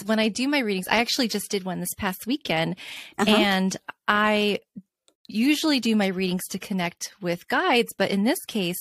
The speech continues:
Speaker 1: I had a past loved one as well. And
Speaker 2: Mm.
Speaker 1: I could tell because the way that I see it is
Speaker 2: Mm-hmm.
Speaker 1: the guides are usually on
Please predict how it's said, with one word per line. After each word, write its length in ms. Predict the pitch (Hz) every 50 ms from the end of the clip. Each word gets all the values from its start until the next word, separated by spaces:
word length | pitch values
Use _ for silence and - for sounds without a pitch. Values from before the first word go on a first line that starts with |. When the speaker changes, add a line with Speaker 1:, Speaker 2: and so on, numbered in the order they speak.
| -
Speaker 1:
I 120 | - 190 190
had 300 | 185 185 196 196 185 180
a 60 | 185
past 360 | - - - 180 185 - -
loved 180 | 185 185 208 202
one 140 | 202 190 180
as 140 | 175 170 - -
well. 380 | 220 254 262 240 220 202 - -
And 180 | 196 190 185 180
Speaker 2:
Mm. 460 | 262 262 262 247 233 220 202 202 185 - -
Speaker 1:
I 120 | 208 214
could 240 | 208 - 220 190 -
tell 280 | - - 254 277 285 277
because 400 | 233 220 - - 226 220 208 185 - - - _ _ _ -
the 120 | - 202
way 140 | 190 214 208
that 120 | 196 202
I 80 | - - - - - -
see 120 | - 330 508 349 202
it 200 | 160 147 - - - - - - - -
is 40 | - 214
Speaker 2:
Mm-hmm. 260 | 208 226 208 214 269 -
Speaker 1:
the 80 | 202
guides 420 | 180 - 196 202 226 254 262 233 226
are 100 | 214 202
usually 420 | 202 208 262 269 - 311 302 269 -
on 440 | - 202 208 202 202 202 202 196